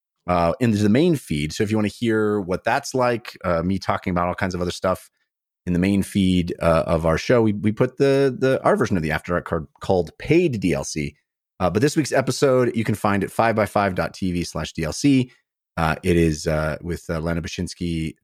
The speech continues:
talking all kinds of fun stuff. She's so much fun, and we always have a great time. Um, lots of great video games, uh, out right now, including Elden Ring and Horizon Forbidden West. And, uh, I just got a Steam Deck,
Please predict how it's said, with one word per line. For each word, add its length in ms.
talking 460
all 220
kinds 220
of 60
fun 120
stuff. 180
She's 300
so 160
much 180
fun, 340
and 80
we 60
always 180
have 100
a 40
great 240
time. 420
Um, 380
lots 220
of 40
great 160
video 260
games, 600
uh, 220
out 220
right 260
now, 380
including 600
Elden 280
Ring 320
and 160
Horizon 440
Forbidden 340
West. 380
And, 160
uh, 260
I 120
just 280
got 160
a 120
Steam 560
Deck, 600